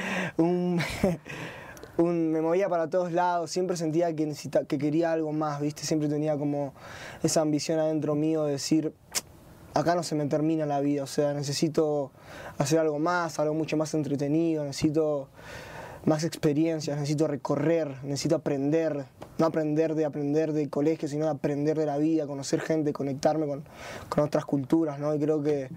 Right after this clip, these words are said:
toda la movilidad esa y todo ese hambre y, y también querer romper zonas de confort me llevaron a ser quien soy hoy.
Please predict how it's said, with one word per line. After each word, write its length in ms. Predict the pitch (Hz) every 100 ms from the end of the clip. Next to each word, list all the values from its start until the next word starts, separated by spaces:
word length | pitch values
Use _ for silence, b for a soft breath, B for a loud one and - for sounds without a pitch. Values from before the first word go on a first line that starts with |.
| B B B B B B B B B - -
toda 180 | 160 160
la 60 | 156
movilidad 560 | 156 156 151 160 170
esa 240 | 180 165 151
y 60 |
todo 180 | 139 170
ese 220 | 165 160
hambre 640 | 160 175 175 170 170 170 165 147
y, 720 | 143 143 143 139 139 135 135 - B -
y 60 |
también 240 | 147 151 160
querer 200 | 160 156
romper 400 | 156 139 165 156
zonas 240 | 165 160
de 80 | 156
confort 560 | 151 143 - 165 180 202 B B
me 80 | -
llevaron 280 | 143 147 151
a 80 | 139
ser 220 | - 143
quien 120 | 139
soy 280 | 135 147 143
hoy. 200 | 143 135